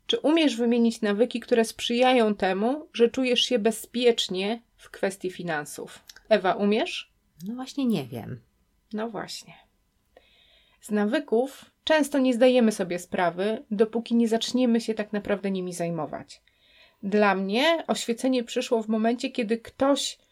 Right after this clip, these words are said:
Speaker 1: mi zadał wprost pytanie, które z moich nawyków w sprawach pieniędzy mi służą, a które nie. W pierwszej kolejności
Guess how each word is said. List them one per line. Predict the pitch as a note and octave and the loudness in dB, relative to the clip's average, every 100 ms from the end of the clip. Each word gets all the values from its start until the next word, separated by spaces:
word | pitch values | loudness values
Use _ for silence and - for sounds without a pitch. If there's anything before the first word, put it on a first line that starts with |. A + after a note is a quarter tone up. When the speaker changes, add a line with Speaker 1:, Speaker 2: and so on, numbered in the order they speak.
| _ _ - | _ _ -4
Speaker 1:
mi | A3 A3+ | 2 2
zadał | G3+ A#3+ A3+ A3 | 4 4 6 4
wprost | G#3+ - A#3+ A3 - | 2 0 2 2 -2
pytanie, | - F3 F3 E3 E3 F#3+ D#4 _ _ _ _ _ _ _ | -10 -8 -6 -8 -8 -8 -10 _ _ _ _ _ _ _
które | - D4+ D4+ | -4 2 4
z | A#3 | 4
moich | A#3+ A#3 A3+ | 4 2 2
nawyków | A3+ G#3+ A#3+ A#3 | 0 0 -2 -4
w | |
sprawach | - - A#3 A3+ | -4 -2 0 0
pieniędzy | - A3+ A3 A3+ A3 | -2 -2 0 0 0
mi | G3+ | -4
służą, | G3+ A3 A#3 A3+ - | -4 -2 0 0 0
a | G3+ | -6
które | - G#3 F#3+ | -6 -4 -4
nie. | F3+ - - | -6 -10 -12
W | _ - | _ -4
pierwszej | C#4 E4 E4 B3+ G#3 | 4 4 6 2 2
kolejności | F#3+ F#3 F#3 F3 - G#3 | -2 -4 -4 -6 -6 -6